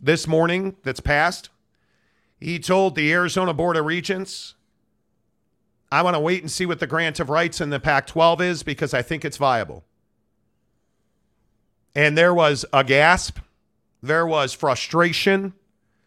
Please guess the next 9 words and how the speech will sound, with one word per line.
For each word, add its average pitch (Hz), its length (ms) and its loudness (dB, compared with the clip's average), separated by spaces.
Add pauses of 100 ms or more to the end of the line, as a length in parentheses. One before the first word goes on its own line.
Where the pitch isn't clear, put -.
(280)
The 147 140 -2
call 156 400 4
ended. 190 600 4 (680)
I 147 220 0
was 196 240 2
in 190 120 0
bed. 87 320 2 (1040)
I 143 220 4
was 147 540 0